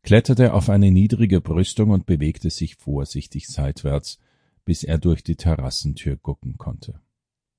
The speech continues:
Seine behandschuhten Finger tasteten nach der Klinke, aber die Tür war verriegelt.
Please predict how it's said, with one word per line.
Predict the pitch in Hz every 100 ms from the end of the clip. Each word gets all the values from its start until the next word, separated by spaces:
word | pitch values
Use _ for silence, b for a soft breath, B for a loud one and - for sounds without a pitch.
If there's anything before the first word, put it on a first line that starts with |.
| _ _ _ _ _
Seine | _ 71 67
behandschuhten | - 82 78 80 76 73
Finger | - 90 85 73 b b _
tasteten | 113 - - 76 69
nach | 67 -
der | 73
Klinke, | - 95 101 73 62 b b b
aber | - 131
die | 76 -
Tür | 95 98
war | 98 98
verriegelt. | 104 101 87 - - _